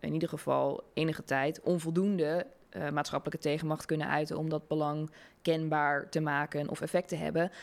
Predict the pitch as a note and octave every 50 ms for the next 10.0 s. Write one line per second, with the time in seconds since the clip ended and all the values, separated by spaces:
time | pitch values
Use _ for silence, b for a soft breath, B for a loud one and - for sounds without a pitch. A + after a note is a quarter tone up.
0 | B B - F3 F3+ G3 G#3+ G#3 G3+ G3 F#3+ F#3+ - - - F3+ E3+ F#3 F3+ -
1 | - F#3+ G3 G#3+ A3+ A3+ - - A3+ A3+ A3+ A3 A3 A3 - - G3+ G3 - -
2 | B B B B B B - F#3 - A3+ B3 - A#3+ G3 F#3 F#3 F#3+ - - E3+
3 | F3+ F3+ F#3 G3 F#3 F#3 F#3 F#3 F3+ F3+ F3+ G3 G#3 G#3 G3+ F#3 F3+ - F3+ -
4 | - G3+ F#3+ F#3+ F#3 F3+ F3+ - - A3 A#3 B3+ C4+ C4+ B3+ G#3 F3+ F3 - -
5 | - F#3 F3+ F3 F3 E3+ E3+ F3+ - F3+ F3 E3 D#3 D3+ D#3+ - - F3+ E3+ F#3
6 | G#3 - - A3 G#3 A3+ D4 D#4 - - G3 A#3 A3+ G#3+ - - F3 E3+ D#3+ E3
7 | F3 E3 - - A3+ G#3+ G3+ G3 F#3+ F3+ E3+ E3 - F3 E3 E3 E3+ - - F3
8 | F3+ G3 - A3 G#3+ A3 A3 - B B B B B B - G3 G#3+ A#3 G#3 F3+
9 | F3 - F3+ - - E3+ E3+ E3+ E3+ E3+ D#3+ D#3+ - - E3 D#3+ D#3 D3+ D3